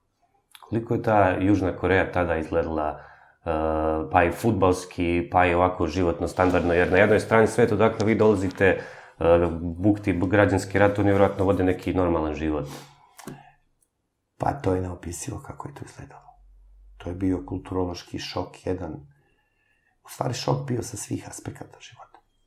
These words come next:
Speaker 2: Dođete iz jednog Sarajeva gdje protiče Miljacka, gdje mislite da je ćevap najbolje jelo,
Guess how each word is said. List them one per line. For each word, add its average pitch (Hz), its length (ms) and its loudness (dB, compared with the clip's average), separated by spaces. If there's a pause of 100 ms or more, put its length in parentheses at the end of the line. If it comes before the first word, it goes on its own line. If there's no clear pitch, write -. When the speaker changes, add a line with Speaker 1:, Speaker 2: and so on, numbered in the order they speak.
(760)
Speaker 2:
Dođete 104 400 -2
iz 92 100 -6
jednog 92 260 -2
Sarajeva 104 420 0
gdje 90 180 -6
protiče - 440 -6
Miljacka, 98 720 -4 (1700)
gdje 95 120 -4
mislite 95 500 -8
da 92 120 -10
je 90 120 -10
ćevap 90 400 -6
najbolje 90 420 -6
jelo, 101 480 -2